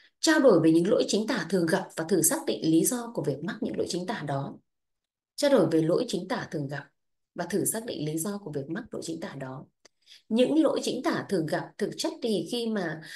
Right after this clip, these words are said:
các thầy cô chấm bài thì chúng ta, cô thấy là rất nhiều em học sinh đó là viết sai chính tả. Thế và cái sai chính tả đó là do gì? Thứ nhất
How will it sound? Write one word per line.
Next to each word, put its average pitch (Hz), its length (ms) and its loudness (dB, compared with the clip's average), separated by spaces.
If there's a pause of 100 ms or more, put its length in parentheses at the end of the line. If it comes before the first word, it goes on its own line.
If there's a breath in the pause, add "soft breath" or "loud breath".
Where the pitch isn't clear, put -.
(180 loud breath)
các 262 120 -2
thầy 220 160 4
cô 208 100 6
chấm 196 240 0
bài 190 260 -2
thì 147 80 -6
chúng 160 160 -2
ta, 185 220 0
cô 196 100 -2
thấy 180 200 2
là 202 240 -2 (280 loud breath)
rất 311 240 2
nhiều 190 160 4
em 190 200 0
học 185 160 -4
sinh 202 360 4 (320 loud breath)
đó 170 320 2
là 165 520 2 (300)
viết 294 200 2
sai 214 300 2
chính - 200 -6
tả. - 240 -6 (680)
Thế 311 140 6
và 220 100 2
cái 185 100 4
sai 277 220 4
chính 196 200 0
tả 208 220 -4
đó 147 160 -2
là 226 140 -4
do 175 180 -2
gì? 160 280 -2 (280)
Thứ 202 100 6
nhất 277 160 8